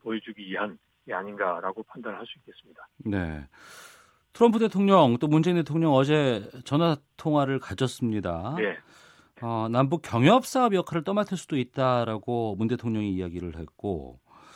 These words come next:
Speaker 1: 네.
Speaker 2: 트럼프 대통령 이번 협상 테이블에서 북한의 남북 경협 이 이야기를 할까요?
Speaker 1: 어, 현실적으로 보면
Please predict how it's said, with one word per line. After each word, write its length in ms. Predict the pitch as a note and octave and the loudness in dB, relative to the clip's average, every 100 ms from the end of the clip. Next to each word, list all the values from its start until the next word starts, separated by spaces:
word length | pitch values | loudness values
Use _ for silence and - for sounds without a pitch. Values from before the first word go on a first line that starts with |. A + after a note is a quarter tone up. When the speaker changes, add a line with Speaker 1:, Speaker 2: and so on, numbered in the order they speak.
| - G3+ | -20 -14
Speaker 1:
네. 160 | F3+ - | -14 -4
Speaker 2:
트럼프 280 | A#3 B3 | 0 0
대통령 320 | A#3+ G3 G3+ D#3 | 0 -2 2 2
이번 160 | D#3 D#3 | 0 -4
협상 540 | F#3 - A#3 G3 D#3+ | -6 0 2 2 0
테이블에서 560 | - F3+ D3 C#3+ C3 - | 0 -2 -2 -6 -6 -10
북한의 460 | - - C3+ D#3 E3+ | -10 -4 -2 0 -2
남북 340 | - A2 B2+ - | -2 0 0 -2
경협 440 | - G#2+ F#3+ G3 _ _ - | -2 4 4 2 _ _ -6
이 240 | D3+ G3 | -2 2
이야기를 380 | D3 A#2+ A#2 C#3 | 4 4 0 -4
할까요? 460 | G#3 A3 A#3 A#2+ F3+ _ _ _ _ _ - - - - _ - | -4 0 2 2 -2 _ _ _ _ _ -20 -20 -20 -20 _ -6
Speaker 1:
어, 360 | C3+ C#3 C#3+ C3 | -2 2 2 2
현실적으로 580 | G3+ E3+ F#3+ F3+ F3+ D#3 | 0 -2 -2 0 2 2
보면 640 | B2+ B2 E3 C#3 G2 F#2+ | 0 0 2 0 -4 -14